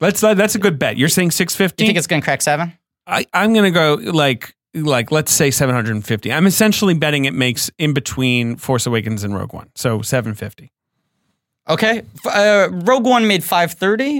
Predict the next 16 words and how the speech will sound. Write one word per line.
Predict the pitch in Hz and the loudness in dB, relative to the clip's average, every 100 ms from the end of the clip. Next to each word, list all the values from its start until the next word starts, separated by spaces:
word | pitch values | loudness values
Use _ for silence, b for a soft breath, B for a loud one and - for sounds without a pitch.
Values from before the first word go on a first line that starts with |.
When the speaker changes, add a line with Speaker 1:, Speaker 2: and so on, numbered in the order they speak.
| - | -2
Speaker 2:
Is | |
Speaker 1:
Yes. | 220 190 | -2 0
Speaker 2:
that | |
right? | 220 214 | -2 -4
Five | - 170 165 | -4 -2 0
sixty? | 214 - 247 262 | -2 0 -2 -2
Speaker 1:
Right. | 311 - _ - | -4 -6 _ -2
Speaker 2:
So | 156 190 - - | 0 0 -4 -12
Speaker 1:
Made, | 190 170 | -4 0
Rogue | 170 226 | 2 2
One | 226 | 2
essentially | 220 185 175 185 | 2 2 2 0
made | 147 147 147 135 | 2 2 -2 -4
five | - 139 127 | -2 0 0
hundred, | 127 143 156 | 0 0 0
and | 131 127 131 | 0 -2 -6